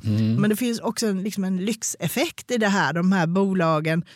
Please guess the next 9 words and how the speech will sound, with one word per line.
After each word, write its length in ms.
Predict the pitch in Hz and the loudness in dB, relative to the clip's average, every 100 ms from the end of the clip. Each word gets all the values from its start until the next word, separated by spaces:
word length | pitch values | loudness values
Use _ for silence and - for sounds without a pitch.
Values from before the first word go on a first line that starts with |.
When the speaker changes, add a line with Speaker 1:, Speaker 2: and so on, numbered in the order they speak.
| - _ _ | -20 _ _
Speaker 2:
som 180 | - 185 | -4 -2
säljer 380 | - 233 170 185 | 0 2 2 0
så 200 | 185 196 | -2 -2
pass 300 | 190 180 - | -2 -2 0
dyra 400 | 190 185 165 156 | 2 2 2 0
varor 460 | 170 180 180 156 151 | 2 2 2 0 -4
som 260 | - 160 | -4 -2
inte, 800 | 190 202 170 - _ - 233 254 - _ _ _ _ _ - | 2 2 2 -2 _ -4 -2 -2 -6 _ _ _ _ _ -2
liksom, 440 | 196 156 165 165 | 0 0 -2 -4